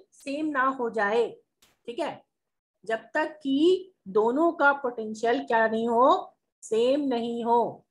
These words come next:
ठीक है। तो यहाँ पे हम लोग लिखेंगे charge flows from higher potential to lower potential।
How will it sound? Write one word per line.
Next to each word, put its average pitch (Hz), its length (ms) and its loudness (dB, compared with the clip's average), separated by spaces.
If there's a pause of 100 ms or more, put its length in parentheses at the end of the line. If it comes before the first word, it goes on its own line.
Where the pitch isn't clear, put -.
ठीक 240 160 -8
है। 294 140 0 (400)
तो - 180 -16
यहाँ 254 220 -2
पे 302 80 -6
हम 311 140 -2
लोग 330 100 -4
लिखेंगे 311 580 -4 (680)
charge 302 380 4
flows 320 360 -6 (100)
from 311 220 2 (120)
higher 247 360 -2
potential 302 640 -4 (240)
to 311 160 2 (160)
lower 277 300 0
potential। 262 500 -4